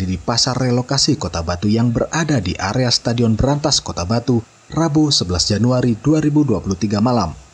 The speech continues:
Menurut Yanto, salah satu warga yang berada di sana, api mulai muncul sekitar pukul sembilan belas waktu Indonesia Barat.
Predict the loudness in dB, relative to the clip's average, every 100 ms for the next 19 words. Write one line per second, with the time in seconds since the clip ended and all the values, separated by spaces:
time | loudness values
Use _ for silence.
0 | _ _ _ -6 -2 -2 0 0 0 0
1 | 0 2 2 0 0 2 2 2 0 0
2 | -2 -2 -2 -2 0 0 2 0 0 -4
3 | 0 0 2 2 2 2 2 2 0 2
4 | -2 -2 -6 -6 -4 0 2 2 2 2
5 | 2 2 2 0 -4 -8 -6 -8 -6 -4
6 | -4 0 -2